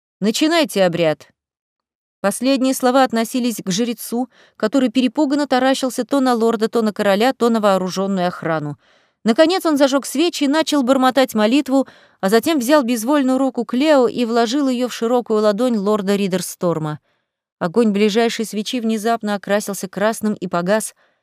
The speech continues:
То же самое произошло и со второй свечкой. "Не понял", совершенно по-простонародному проговорил лорд. "Боги отказываются признавать этот союз",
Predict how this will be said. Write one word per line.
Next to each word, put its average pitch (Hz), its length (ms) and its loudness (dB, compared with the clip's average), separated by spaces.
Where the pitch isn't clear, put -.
То 190 100 -4
же 196 100 -4
самое 247 400 -2
произошло 226 560 -4
и - 100 -12
со 214 140 -8
второй 226 340 -2
свечкой. 156 640 -8
"Не 190 140 0
понял", 220 580 -2
совершенно 214 680 2
по-простонародному 226 1000 0
проговорил 208 520 0
лорд. 175 420 -6
"Боги 185 400 -4
отказываются 196 1000 -4
признавать 185 640 -2
этот 185 300 -10
союз", 185 540 -8